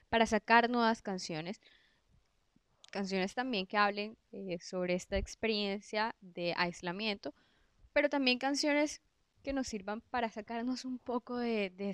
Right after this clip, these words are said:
nuestras rutinas diarias, ya sea teletrabajo, estudio o incluso estar en nuestras casas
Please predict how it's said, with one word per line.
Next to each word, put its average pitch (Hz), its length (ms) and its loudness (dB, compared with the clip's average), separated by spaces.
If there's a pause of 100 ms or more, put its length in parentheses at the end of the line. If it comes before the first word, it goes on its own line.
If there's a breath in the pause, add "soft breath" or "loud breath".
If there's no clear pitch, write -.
(100)
nuestras 196 460 -6
rutinas 208 460 -4
diarias, 202 560 4
ya 180 140 -6
sea 170 180 -2
teletrabajo, 175 760 0
estudio 202 520 -6
o - 80 -8
incluso 214 400 -6
estar 220 220 -6
en 226 100 -10
nuestras 220 360 -14
casas 196 360 -12